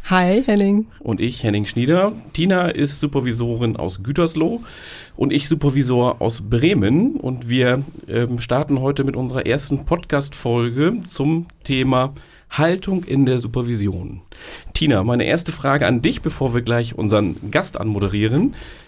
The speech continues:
Speaker 2: Welche drei Begriffe fallen dir als erstes zum Thema Haltung ein?
Speaker 1: Ja, also zum Thema Haltung allgemein fällt mir, hm, also da sind ja auch schon, da ist ja schon ein Wort drin, nämlich Halt, ja.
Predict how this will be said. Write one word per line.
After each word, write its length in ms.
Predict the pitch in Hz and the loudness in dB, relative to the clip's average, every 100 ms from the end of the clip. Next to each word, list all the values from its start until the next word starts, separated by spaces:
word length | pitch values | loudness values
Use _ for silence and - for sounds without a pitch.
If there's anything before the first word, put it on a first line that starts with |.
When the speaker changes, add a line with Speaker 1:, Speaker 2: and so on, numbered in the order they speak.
| - - | -12 -8
Speaker 2:
Welche 460 | 117 123 151 175 | -4 0 0 0
drei 300 | 170 117 143 156 | -2 -2 0 2
Begriffe 400 | 147 170 170 98 | 0 0 -2 -2
fallen 280 | 123 117 | 0 0
dir 120 | 120 107 | 0 -2
als 120 | 117 | -2
erstes 460 | 120 131 131 - | -4 -4 -6 -6
zum 160 | 117 113 | -4 -2
Thema 300 | 104 107 113 | 0 0 0
Haltung 260 | 120 87 - | -4 -6 -8
ein? 180 | - - - - 190 | -12 -18 -20 -6 2
Speaker 1:
Ja, 380 | 190 180 170 160 165 - _ - | 4 4 2 0 -4 -16 _ 2
also 200 | 208 202 | 2 4
zum 160 | 220 | 4
Thema 340 | 214 220 202 180 | 4 4 2 4
Haltung 540 | 202 247 285 247 240 | 4 4 4 4 4
allgemein 880 | - 202 196 185 185 190 220 240 247 | 4 2 4 4 4 4 6 6 4
fällt 500 | - 202 208 214 - | 2 2 4 2 2
mir, 640 | 196 196 196 196 202 208 196 - _ _ _ _ | 4 6 6 6 4 2 -2 -16 _ _ _ _
hm, 380 | 185 180 170 165 | 2 4 4 2
also 180 | - 185 | 2 4
da 80 | 196 | 6
sind 180 | 202 233 | 6 4
ja 160 | 262 | 4
auch 40 | 196 | 2
schon, 320 | 214 202 202 - - | 4 6 4 0 -2
da 80 | 202 | 2
ist 120 | 208 | 2
ja 60 | 220 | 2
schon 200 | 208 202 | 2 4
ein 60 | 190 | 4
Wort 280 | 190 196 190 | 2 2 4
drin, 300 | 202 165 147 | 4 4 4
nämlich 320 | 165 170 - | 2 2 2
Halt, 480 | 180 170 160 - - _ _ | 4 4 2 -4 -18 _ _
ja. 220 | 180 175 | -4 -2